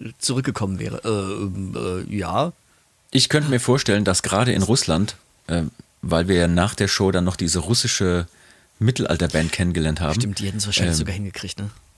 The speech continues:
Speaker 2: Das hätten die noch hingekriegt, ne? Und die haben ja unsere eigenen Songs besser gespielt als wir. Also das
Speaker 1: <laughs> Ja, das war sehr
Speaker 2: war ja
Speaker 1: ernüchternd. Also n-, nicht der Abend, der war alles k-, vollkommen das Gegenteil, aber wie, wie gut die da drüben waren, ey.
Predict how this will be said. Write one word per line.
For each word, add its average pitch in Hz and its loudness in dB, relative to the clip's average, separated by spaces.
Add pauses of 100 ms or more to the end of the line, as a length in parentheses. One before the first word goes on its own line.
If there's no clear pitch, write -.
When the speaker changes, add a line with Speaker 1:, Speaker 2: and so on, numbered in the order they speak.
(120)
Speaker 2:
Das 98 2
hätten 113 2
die 104 2
noch 90 2
hingekriegt, 98 0
ne? 90 -2
Und 85 -4
die 90 2
haben 98 0
ja 101 4
unsere 90 2
eigenen 101 2
Songs 107 0
besser 104 0
gespielt 98 -2
als - 0
wir. 120 2
Also 139 4
das - 6
Speaker 1:
<laughs> 175 4
Ja, 147 2 (560)
das - -2
war 107 2
sehr 98 2
Speaker 2:
war 95 4
ja 101 2
Speaker 1:
ernüchternd. 98 -2 (500)
Also 117 2
n-, 110 -2
nicht 135 4
der 120 6
Abend, 151 4
der 127 4
war 120 4
alles 113 -2 (160)
k-, - -6
vollkommen 123 0
das 107 -6
Gegenteil, 120 -2
aber 101 -2
wie, 135 -2 (400)
wie 127 -6
gut 165 -4
die 262 2
da 117 2
drüben 104 -4
waren, 104 -2
ey. 104 -6